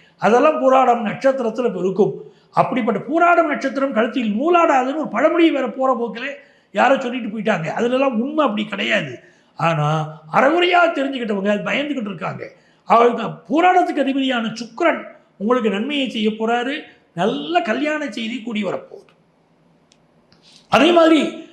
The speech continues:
பெண் பிள்ளைகள் அவர்களுடைய படிப்புல நல்ல முன்னேற்றம் வந்து சேரப்போகுது. உத்திராடம் நட்சத்திரத்துல பிறந்தவங்களுக்கு மிகச்சிறந்த யோகம். நம்ம பேசக்கூடிய இந்த நேரத்துல சூரிய பகவான் துலாத்துல உட்கார்ந்துருக்காரு,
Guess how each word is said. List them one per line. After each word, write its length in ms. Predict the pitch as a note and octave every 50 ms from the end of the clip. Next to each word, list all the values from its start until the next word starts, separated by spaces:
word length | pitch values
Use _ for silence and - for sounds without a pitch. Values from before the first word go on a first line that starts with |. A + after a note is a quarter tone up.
| _ _ _ _ _ _ _ -
பெண் 260 | B3 D4 F4+ G4 G4+ F#4+ -
பிள்ளைகள் 440 | D#4+ D#4 D4+ C#4 B3 G3 F3+ C#3 - - - - - - - -
அவர்களுடைய 500 | - A3 B3+ C4 C4+ C4 B3 A#3+ A3+ A3 - -
படிப்புல 420 | A3+ C#4 F#4 G4 F#4+ - G4 F4+ E4 C4 C4
நல்ல 160 | C4 C#4+ D4+ D4
முன்னேற்றம் 540 | C4 B3 B3+ C4 C4+ C#4+ C#4+ C#4+ C4+ A#3+
வந்து 140 | A3+ A3 G#3+ -
சேரப்போகுது. 480 | G#3 G#3 G3+ G3 - F3 E3 D3 B2+ B2+ - - - _ _ _ _ -
உத்திராடம் 640 | E3 G3 - - E4 F4 F#4 G4 F#4+ F#4+ F#4+ F#4+ F4+
நட்சத்திரத்துல 540 | E4 - - D#4 C#4+ D#4+ D4+ C#4+ D4 C4+ B3 G#3+
பிறந்தவங்களுக்கு 500 | B3 C4 C4 C#4+ C#4 C#4+ D4+ D4 C#4+ G#3
மிகச்சிறந்த 460 | G3 B3+ C4 C4 C#4 C#4 C#4+ D4+ D#4 C4 G#3 G3+
யோகம். 380 | G#3+ A#3 A#3+ A#3 A3+ C4+ D4+ E4 - - - _ _ _ _ _ -
நம்ம 140 | F3+ G3+ F#3+ D#3
பேசக்கூடிய 540 | - A3+ C#4 C#4 D#4 E4 - D4 D4 D4 C#4+ C#4+ C4+
இந்த 120 | B3+ A#3+ A#3+
நேரத்துல 400 | A3+ A#3 B3 B3+ B3+ - D4 D4 C4+ C4+
சூரிய 280 | - C4 D4+ D4+ C#4+ C4+ A#3+ A3
பகவான் 340 | A3 A#3+ B3 C4+ C#4 D4 - -
துலாத்துல 500 | A3 B3 C4 C#4+ D4+ D4 D4 C#4+ C4 A#3 G#3+
உட்கார்ந்துருக்காரு, 600 | G#3+ A3 A#3+ A#3 A3+ A3 G#3+ A#3+ A#3 A#3 C4+